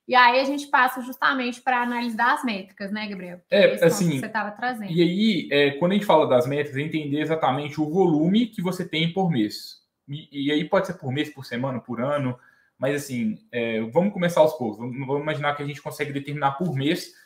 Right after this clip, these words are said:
Speaker 2: quantas iniciais que você tem que fazer por mês, quantas impugnações, quantos recursos. Vai discriminando pra gente saber qual que é o volume que, de trabalho que a gente tem mais ou menos previsível. É óbvio que varia,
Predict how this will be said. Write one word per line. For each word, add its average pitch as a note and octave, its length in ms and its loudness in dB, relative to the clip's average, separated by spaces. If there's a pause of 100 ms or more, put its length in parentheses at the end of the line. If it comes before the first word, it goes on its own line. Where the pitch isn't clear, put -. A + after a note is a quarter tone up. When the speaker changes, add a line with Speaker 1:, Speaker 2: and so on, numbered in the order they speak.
(120)
Speaker 2:
quantas B3 380 6
iniciais D3+ 520 4
que C#3+ 120 -12
você C3 260 -6
tem B2+ 160 -6
que - 80 -10
fazer A#2+ 180 -4
por D#3 200 -4
mês, C3+ 440 -4 (260)
quantas G3 580 4
impugnações, D3 880 -2
quantos F#3 260 -6
recursos. D3 720 -2 (300)
Vai D#4 240 6
discriminando A3+ 800 4
pra F3 140 4
gente A3+ 180 0
saber G3 480 4
qual C#4 220 10
que F4 80 -2
é - 20 4
o D4+ 60 2
volume A3+ 400 8
que, G#3 120 -8
de - 200 -10
trabalho F#3 520 8
que G3 60 0
a F#3+ 40 2
gente F3+ 260 -2
tem F3+ 340 -4
mais E3+ 160 4
ou E3+ 80 4
menos E3+ 180 0
previsível. D3 560 0
É D3+ 40 4
óbvio C4 280 6
que - 60 -12
varia, D#3 460 4